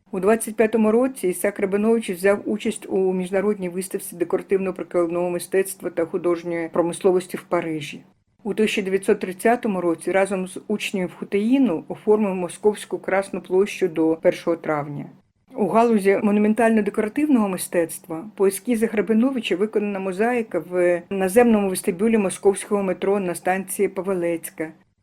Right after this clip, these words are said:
мозаїчні пано для станції московського метро Бауманська, вітражі висотної будівлі на Смоленській площі у Москві. У тисяча дев'ятсот тридцять дев'ятому році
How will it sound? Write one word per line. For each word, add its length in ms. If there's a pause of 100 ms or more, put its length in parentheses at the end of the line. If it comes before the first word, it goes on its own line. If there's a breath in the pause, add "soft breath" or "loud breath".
(100)
мозаїчні 560
пано 340
для 160
станції 520
московського 640
метро 580
Бауманська, 880
вітражі 520
висотної 560
будівлі 580
на 260
Смоленській 640
площі 520
у 40
Москві. 460 (560)
У 60
тисяча 280
дев'ятсот 280
тридцять 280
дев'ятому 420
році 460